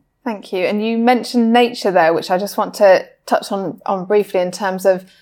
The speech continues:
it feels like nature is the forgotten part in all of this sometimes, but actually nature can be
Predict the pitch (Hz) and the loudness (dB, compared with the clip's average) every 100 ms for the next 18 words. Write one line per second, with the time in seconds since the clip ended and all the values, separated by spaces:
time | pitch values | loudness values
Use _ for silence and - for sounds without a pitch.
0 | - 233 - 302 320 269 226 240 240 247 | 0 2 4 6 6 4 4 6 6 4
1 | 247 226 214 - - 233 208 214 - - | 2 4 4 2 2 4 4 2 -4 -12
2 | - _ _ - 226 233 220 214 - 254 | -18 _ _ -6 0 2 0 -6 2 2
3 | 247 247 190 180 180 165 180 - 180 175 | 2 0 -2 0 0 2 -2 0 -2 -4
4 | 165 156 127 160 185 208 185 - - 202 | -6 -4 -4 -6 -2 2 2 0 -4 -2
5 | 190 180 185 185 _ 196 - - 185 196 | 0 0 -4 -8 _ 0 0 -4 -6 -8
6 | 185 190 185 180 185 | -2 0 0 -4 -10